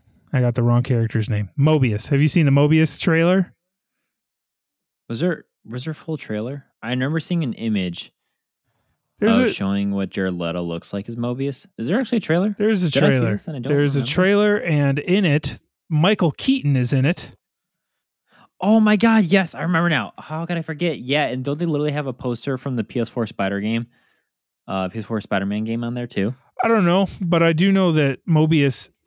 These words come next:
Speaker 1: is not gonna be M C U, but Michael Keaton as, as Adrian Toomes is M C U.
Speaker 2: Yeah.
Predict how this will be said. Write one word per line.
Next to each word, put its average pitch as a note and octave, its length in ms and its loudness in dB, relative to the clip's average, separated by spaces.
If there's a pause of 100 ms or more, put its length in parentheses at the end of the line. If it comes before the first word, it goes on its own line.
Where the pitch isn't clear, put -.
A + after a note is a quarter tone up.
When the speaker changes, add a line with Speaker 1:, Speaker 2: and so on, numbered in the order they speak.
(120)
Speaker 1:
is D3+ 220 0
not D3+ 220 2
gonna C#3+ 160 2
be C#3 160 4
M C#3 140 2
C - 180 0
U, C3+ 460 2 (560)
but B2+ 120 -2
Michael D#3 320 2
Keaton D3+ 560 0
as, B2 720 0 (200)
as A#2 600 -2
Adrian C#3+ 360 2
Toomes A3+ 380 2
is B2+ 140 2
M B2+ 160 0
C B2 160 -2
U. B2+ 280 2
Speaker 2:
Yeah. F#2 1200 -2